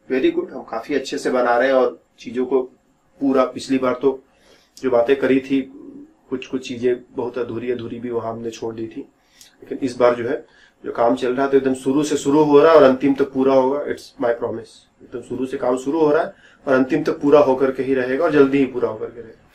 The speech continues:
लेकिन ये जो लिख रहे हैं, ये भी तुम्हें इसी तरह से जैसे लिखा हुआ है as such, इसमें कोई modification नहीं होगा, ऐसे ही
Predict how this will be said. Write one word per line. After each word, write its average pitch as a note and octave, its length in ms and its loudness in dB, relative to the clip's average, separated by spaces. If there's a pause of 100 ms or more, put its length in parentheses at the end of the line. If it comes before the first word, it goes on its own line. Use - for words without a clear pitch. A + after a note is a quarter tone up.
(340)
लेकिन D#3 140 4
ये D#3+ 100 4
जो D#3+ 100 2
लिख D#3 260 2
रहे D3 160 8
हैं, - 220 -4 (340)
ये C3+ 140 2
भी C#3 120 -2
तुम्हें D#3 380 2
इसी F#3 340 2
तरह C3 180 4
से B2 120 -4
जैसे C3 280 2
लिखा C#3 300 0
हुआ D3 220 8
है C#3 60 4
as - 120 -10
such, B2+ 160 -2
इसमें C3 240 -6
कोई B2+ 140 0
modification B2 720 -2
नहीं A2+ 140 -2
होगा, A#2 140 -6
ऐसे A#2+ 260 -4
ही B2 200 -2